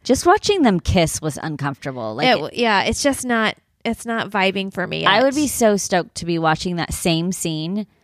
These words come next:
Speaker 1: but with Jessica.
Speaker 2: Yeah, me too.
Speaker 1: Like, that would be hot.
Speaker 2: Yeah, it's, something's off.
Speaker 1: I don't know.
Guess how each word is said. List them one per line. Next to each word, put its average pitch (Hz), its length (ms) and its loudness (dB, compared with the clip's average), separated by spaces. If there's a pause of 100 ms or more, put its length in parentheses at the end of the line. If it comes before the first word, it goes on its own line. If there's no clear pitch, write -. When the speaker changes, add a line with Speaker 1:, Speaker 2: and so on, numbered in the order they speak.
(220)
Speaker 1:
but 175 140 4
with 156 160 0
Jessica. - 560 -6 (840)
Speaker 2:
Yeah, 196 220 2
me 208 220 -4
too. 170 340 -2
Speaker 1:
Like, 190 220 0
that 196 160 6
would 196 100 2
be 202 120 -2
hot. 185 300 -2 (200)
Speaker 2:
Yeah, 202 440 -2
it's, - 380 -4 (300)
something's 226 440 0
off. 160 500 -2
Speaker 1:
I 180 120 -2
don't 170 140 -4
know. 156 260 -8